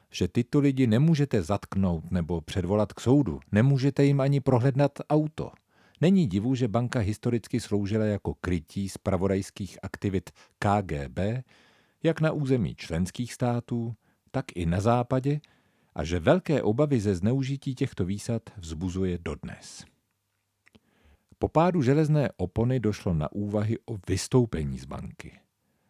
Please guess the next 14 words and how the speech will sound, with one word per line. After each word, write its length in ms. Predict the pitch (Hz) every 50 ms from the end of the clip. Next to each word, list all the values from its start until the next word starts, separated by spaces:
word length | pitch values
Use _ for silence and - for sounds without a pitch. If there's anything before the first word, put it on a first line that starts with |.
| _ _ -
Česká 420 | - 156 170 - - 180 170 143
republika 540 | 113 107 - - 120 120 127 127 - - -
ale 220 | - 117 107 85
byla, 320 | 69 69 78 76 78 87 90
podle 600 | _ - 90 87 78 - 80 82 85 82 78 73
vyjádření 720 | 76 87 90 95 98 95 92 92 - 98 95 95 92 90
jednoho 380 | 87 90 85 98 104 98 101 95
z 80 | 80
vyjednavačů 800 | 76 82 92 104 113 123 117 107 95 98 - - - 101 95 71
a 60 | -
pozdějšího 640 | - - 104 92 85 117 117 110 - - 117 110 104
ministra 440 | 104 101 110 120 117 - - 120 113
Jana 200 | 110 117 123 117
Mládka, 500 | 101 90 92 92 - - - 139 131